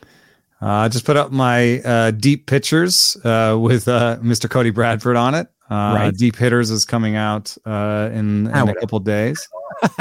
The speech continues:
Speaker 1: And, uh, yeah, maybe I'll do Fragile Fastballs, uh, before I go to spring. But yeah, come, going to spring soon. Um, and, uh, just enjoying life. This is draft season. T G F B I is about to start. Uh,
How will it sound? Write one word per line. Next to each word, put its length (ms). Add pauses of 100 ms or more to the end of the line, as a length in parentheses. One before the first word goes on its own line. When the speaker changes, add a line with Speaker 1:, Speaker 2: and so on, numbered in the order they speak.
(680)
Speaker 1:
And, 600
uh, 640 (100)
yeah, 180
maybe 220
I'll 100
do 220
Fragile 360
Fastballs, 920 (120)
uh, 380
before 320
I 60
go 120
to 60
spring. 400
But 140
yeah, 200
come, 300
going 180
to 60
spring 340
soon. 460 (560)
Um, 540 (280)
and, 440
uh, 360 (300)
just 300
enjoying 640
life. 360
This 200
is 120
draft 360
season. 600
T 140
G 180
F 140
B 100
I 120
is 100
about 280
to 100
start. 640
Uh, 300